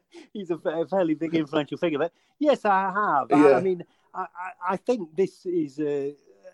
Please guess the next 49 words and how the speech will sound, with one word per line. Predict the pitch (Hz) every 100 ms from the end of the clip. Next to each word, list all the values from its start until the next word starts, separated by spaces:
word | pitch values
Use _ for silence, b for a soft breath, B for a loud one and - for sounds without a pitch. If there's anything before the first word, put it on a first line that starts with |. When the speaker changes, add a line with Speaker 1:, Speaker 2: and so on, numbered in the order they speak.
| -
Speaker 1:
you, | 196 226
you're | 196 220
right. | 208 214 160
I | 151
think, | 190 180 -
and | 170
I | 196
wouldn't, | 190 190 165 -
by | 165 147
the | 143
way, | 143 143
pretend | 127 - 135 139 139 139 123 _ _ _ _
that | 147 147 _ -
there | 135
is | 131
only | 147 143
one | 131 139 135
way | 135
of | 120
looking | 151 - -
at | 101 -
this. | - - - - - 120
Uh, | 117 113 117 -
uh, | 127 120 120 -
uh, | 135 139
Speaker 2:
No, | 110 143
okay. | 143 139
Speaker 1:
and, | 135 123 135
uh, | 143 143 147 147
um, | 131 127 123 - _ _ _
uh, | 147
I, | 127 123 120 120 127 127 -
you, | 147 - 127
j-, | 135 175
I | 131 139
would | 123 123 -
describe | 123 - 139 131
myself, | 123 104 123 110 104 -
uh, | 135 131 139 143
as | 131
a | 131
Christian | 135 - 120
socialist. | 127 117 143 -
There's | 131
a | 135
group | 156 180 180
now, | 143 117
actually, | 120 - 135
they, | 123